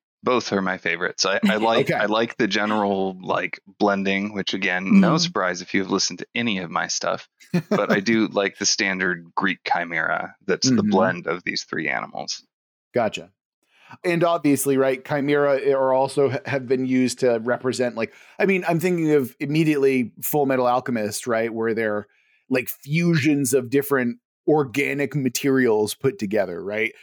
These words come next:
Speaker 2: Which,
Speaker 1: Yes.
Speaker 2: again, also a big Clark, uh, staple if you've ever <laughs> engaged with any of his content as well. All right, well, we've got our chimera.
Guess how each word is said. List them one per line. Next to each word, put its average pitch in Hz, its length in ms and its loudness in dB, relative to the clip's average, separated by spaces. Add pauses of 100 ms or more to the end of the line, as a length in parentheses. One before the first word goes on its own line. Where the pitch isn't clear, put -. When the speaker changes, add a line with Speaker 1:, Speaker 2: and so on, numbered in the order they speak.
(220)
Speaker 2:
Which, 113 240 4
Speaker 1:
Yes. - 100 -4 (100)
Speaker 2:
again, 135 560 2 (400)
also 165 380 4
a 147 80 4
big 139 320 0
Clark, 135 540 -2 (140)
uh, 110 440 0
staple 120 640 -2
if 110 140 -10
you've 135 120 -2
ever 123 320 -2
<laughs> - 40 -2
engaged 135 520 -4
with 196 200 0
any 254 200 0
of 208 180 2
his 190 180 2
content 127 600 -4
as 120 160 -4
well. 117 380 0 (840)
All 240 140 2
right, 214 180 0
well, 220 440 0
we've 190 220 2
got 294 180 2
our 269 140 2
chimera. 185 720 0